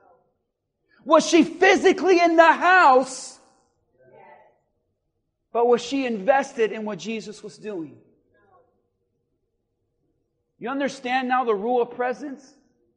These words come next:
The rule of presence doesn't mean I'm there physically. It means I'll be invested, I'll commit,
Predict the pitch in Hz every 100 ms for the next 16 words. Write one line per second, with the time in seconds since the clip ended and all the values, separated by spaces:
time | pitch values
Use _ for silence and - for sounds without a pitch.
0 | _ _ _ _ _ _ _ _ _ _
1 | _ _ _ _ 180 233 320 311 - 302
2 | 294 294 - 285 220 247 247 294 277 233
3 | 208 247 254 190 - - _ _ _ _
4 | _ _ _ _ _ _ _ - 240 202
5 | 180 156 139 _ _ _ _ _ _ _
6 | _ _ _ _ _ _ _ _ _ _
7 | _ _ _ _ _ _ _ _ _ _
8 | - 196 233 214 214 240 220 214 185 165
9 | 233 233 240 247 - 190 202 202 190 220
10 | 240 240